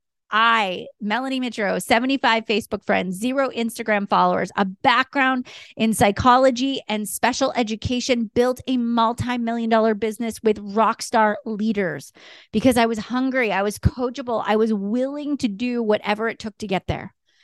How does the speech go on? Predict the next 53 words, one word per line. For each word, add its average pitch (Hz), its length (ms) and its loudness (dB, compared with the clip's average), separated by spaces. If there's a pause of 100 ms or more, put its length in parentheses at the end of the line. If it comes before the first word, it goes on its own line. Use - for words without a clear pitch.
(140)
I 233 100 2
wasn't 262 300 6
afraid 220 800 0 (240)
to - 100 -4
climb 214 360 2
that 208 160 0
mountain. 190 300 -6
I 170 60 -2
wasn't 214 260 -2
afraid 247 560 2
to 220 80 -4
ski - 340 -10
down 196 240 0
the 185 160 -2
other 185 160 -4
side. - 440 -10 (600)
And 220 120 2
even 349 200 2
if 403 120 2
I 427 80 6
did 392 320 6
have 330 160 4
some 339 160 0
butterflies, 269 600 4
I 226 160 0
was 233 140 -6
willing 269 300 -2
to 233 160 -4
just 220 380 -6
swallow 254 420 4
that 285 300 2
and 220 160 -2
just 190 180 -8
keep - 240 -6
on 180 200 0
going. 151 400 -8 (680)
So - 140 -4
you 226 140 0
guys, 226 300 4
I - 100 -2
want 240 260 -4
you 247 60 -4
to 208 100 0
learn 190 420 2
from 190 180 -2
myself. 190 540 -2 (400)
I 185 60 0
want 208 220 2
you 202 80 0
to 196 40 4
learn 202 360 0
from 202 160 -4
some 202 180 -2